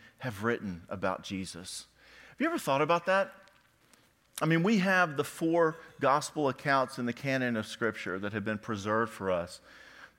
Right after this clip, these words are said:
But have you ever thought that they weren't written in a vacuum? Many people had experienced Jesus, and many had written down their accounts and shared them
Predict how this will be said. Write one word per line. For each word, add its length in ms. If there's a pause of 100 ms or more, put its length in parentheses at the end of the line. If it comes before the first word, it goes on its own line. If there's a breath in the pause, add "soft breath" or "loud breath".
(100)
But 120
have 100
you 60
ever 180
thought 380
that 120
they 120
weren't 240
written 340
in 100
a 60
vacuum? 600 (1000 soft breath)
Many 360
people 380
had 140
experienced 600
Jesus, 400
and 180
many 360 (160 loud breath)
had 200
written 240
down 260
their 160
accounts 440 (220 loud breath)
and 120
shared 440
them 240